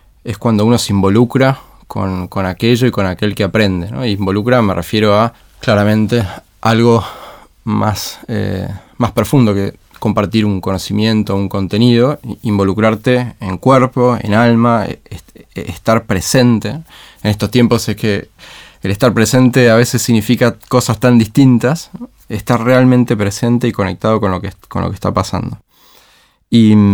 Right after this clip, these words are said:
y en segundo lugar, supongo que tiene que ver con con encontrarle un propósito, un sentido,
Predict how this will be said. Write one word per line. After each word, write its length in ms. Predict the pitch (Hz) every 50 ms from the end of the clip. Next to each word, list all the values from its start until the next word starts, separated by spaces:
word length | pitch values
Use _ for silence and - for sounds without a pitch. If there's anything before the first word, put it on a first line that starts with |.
| 95 95 92 92 87 82 82 78 - - _ _ _ _ _ _ _ _ _ _ _ _ _ _ _ _ _
y 100 | - 127
en 80 | 131 135
segundo 300 | 135 - 147 151 160 156
lugar, 360 | 143 135 135 143 151 160 - -
supongo 440 | - - 117 117 131 127 131 131 131
que 140 | - 117 107
tiene 240 | - 131 123 120
que 100 | 95 -
ver 200 | 107 107 110 107
con 440 | - - 113 113 117 120 123 127 - - _ _ _ _ _ _ _ _ _ _ _ _ _ _
con 180 | _ - 110 107
encontrarle 560 | 107 101 98 101 101 98 - 110 110 113 120
un 140 | 120 110 104
propósito, 640 | 107 104 95 - 123 127 127 - - 113 - 110 107
un 180 | 107 110 107
sentido, 800 | 104 - - 98 98 101 - 120 120 120 120 117 120 131 147 160